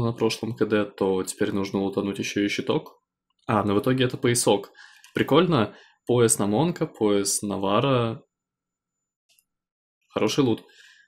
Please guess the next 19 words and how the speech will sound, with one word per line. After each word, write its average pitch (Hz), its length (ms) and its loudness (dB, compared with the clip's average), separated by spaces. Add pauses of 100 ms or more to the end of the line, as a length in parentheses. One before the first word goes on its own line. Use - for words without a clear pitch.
(160)
В 107 100 -4
итоге 120 220 0
что 113 240 0
это? 101 200 0
Это 101 180 -4
эхо 107 220 -4
бездны. 117 640 -2 (680)
Первое. 101 720 -4 (240)
Двадцать 107 300 -6
пять 113 180 -6
порчи. 104 460 -2 (340)
Полезно 117 540 0
ли? 131 460 0
Ну, 123 480 0
если 123 280 -2
я 113 80 4
займусь 110 420 -2
воином, 117 380 0
начну 101 720 -4